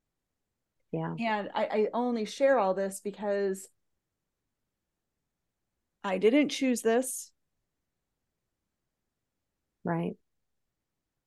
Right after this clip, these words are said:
Speaker 2: And then I also have the ones where I have chosen them and I have to go, "Yeah, well, I chose to put myself in this situation, so I've gotta sit with it," right? You gotta,
Speaker 1: Yeah.
Speaker 2: you gotta get in it and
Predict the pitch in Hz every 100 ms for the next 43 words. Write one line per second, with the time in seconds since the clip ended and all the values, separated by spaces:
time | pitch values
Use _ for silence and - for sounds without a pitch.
0 | _ _ _ _ _ _ _ - _ _
1 | _ _ _ _ _ 247 254 254 240 226
2 | 233 254 233 233 233 214 220 - 208 196
3 | 196 190 196 196 214 196 196 202 190 190
4 | 180 190 190 - 180 170 180 220 - 196
5 | 208 220 - 240 240 - - 233 - 240
6 | 240 240 240 247 247 233 226 254 240 254
7 | 220 208 208 196 196 214 240 135 196 165
8 | - 196 233 277 - 208 190 190 180 170
9 | 185 208 190 196 196 196 190 143 - 202
10 | 202 185 185